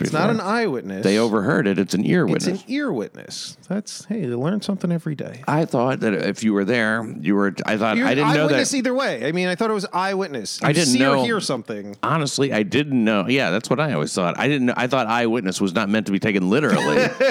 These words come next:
Speaker 1: <laughs>
Speaker 2: I witnessed it with my eye. I'm an eyewitness. I
Speaker 1: Mm.
Speaker 2: never thought, okay, well, it's, it does say here,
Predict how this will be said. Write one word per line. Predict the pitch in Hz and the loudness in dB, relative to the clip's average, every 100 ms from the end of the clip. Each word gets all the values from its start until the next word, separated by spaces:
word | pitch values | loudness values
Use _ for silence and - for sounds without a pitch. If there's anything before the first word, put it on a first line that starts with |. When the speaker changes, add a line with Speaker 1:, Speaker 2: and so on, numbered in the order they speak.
| - | 0
Speaker 1:
<laughs> | - - - 269 - | -14 -20 -6 -2 0
Speaker 2:
I | 139 | 2
witnessed | 180 196 165 180 | 0 0 0 2
it | 175 | 2
with | 160 | 2
my | 175 170 | 0 2
eye. | 190 185 135 - | 2 2 2 2
I'm | 143 | 0
an | 151 | 0
eyewitness. | 156 170 165 180 123 82 - - | 0 2 2 2 0 -2 -2 0
I | 127 | 2
Speaker 1:
Mm. | |
Speaker 2:
never | 139 131 | 2 0
thought, | 110 107 95 | -2 -2 -2
okay, | 95 117 107 | -2 0 2
well, | 110 | 2
it's, | 101 - - - - | 0 -4 -10 -16 -4
it | 120 117 | -4 0
does | 160 220 | 0 0
say | - 196 139 | 2 2 2
here, | 98 101 | 2 0